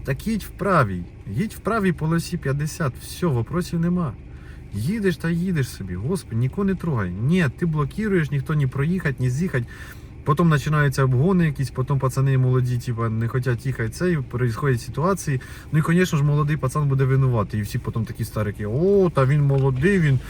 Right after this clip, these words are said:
літає, він не вміє їздити». Так а нахер ти там їхав? Тебе хотіли об'їхати, потім, потім робиться така ситуація і происходить саме Д Т П.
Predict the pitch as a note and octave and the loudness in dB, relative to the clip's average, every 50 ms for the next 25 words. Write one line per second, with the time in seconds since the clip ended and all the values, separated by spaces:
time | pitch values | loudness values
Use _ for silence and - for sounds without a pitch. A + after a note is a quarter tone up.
0 | - - - - A#2 B2 C3+ C3+ A#2+ - - D#3 F3 G#3 G#3+ G3+ F#3 E3+ D#3+ C#3+ | -12 -12 -8 -2 2 4 4 4 2 0 0 4 6 8 8 8 6 2 2 0
1 | C#3 C#3+ D3 C#3+ C#3+ C#3+ C#3+ C#3+ C#3+ C#3 C3+ C3+ D3+ E3+ F3+ E3+ C#3 B2+ A#2+ - | 0 2 2 2 4 4 4 4 4 4 2 2 4 2 2 2 2 0 0 0
2 | - - - - C4+ C4 C4+ B3 - - A3+ - - A3+ - G#3 G3 F3 D3 B2 | -2 -4 -2 -4 -4 -2 -2 -4 -4 -6 -8 -6 -8 -6 -2 0 2 2 2 0
3 | G#2+ F2+ - G2 F2+ F2 - - D3 E3 F#3 - E3+ D#3 - - E3+ D#3 D#3 D#3 | -2 -4 -4 -6 -6 -4 -4 -2 0 0 0 0 -2 -4 -2 -2 0 0 0 0
4 | E3 G#3 G3 F#3+ E3 C#3 D3+ C#3 C3 C#3 C3+ B2+ A#2+ A#2+ A#2+ A#2 A2+ C#3+ C3+ - | -2 -2 -2 -2 -2 -2 -4 -4 0 0 2 2 2 0 -2 -2 -4 -4 -2 0
5 | D3+ D3 D3+ C#3+ B2+ A#2+ - - - - - B2 - B2+ A#2 E3 F#3+ G3+ F#3 - | 0 2 2 0 0 -2 -2 -6 -6 -4 -4 -4 -4 -4 -4 -2 -2 -2 -2 -2
6 | - C3+ A#2+ - - - - - - - - - - C3 C#3 C#3 C#3+ C#3 C3+ C3 | -2 -4 -4 -4 -8 -16 -16 -16 -16 -16 -16 -10 -4 -2 0 2 2 2 2 4
7 | B2+ B2 B2 A#2 A2+ G#2 - - C3 C3+ B2 - - D#3 E3 D3+ C#3+ C3+ B2+ A#2+ | 4 2 2 0 -2 -4 -2 2 2 2 2 2 -2 -2 0 2 4 4 4 4
8 | A#2 A2+ G#2+ G#2 - C3+ B2 C3 B2 B2 A#2 - A2+ - - F#2+ E2+ | 2 0 0 -2 0 0 2 2 2 2 2 0 -2 -4 -4 -6 -6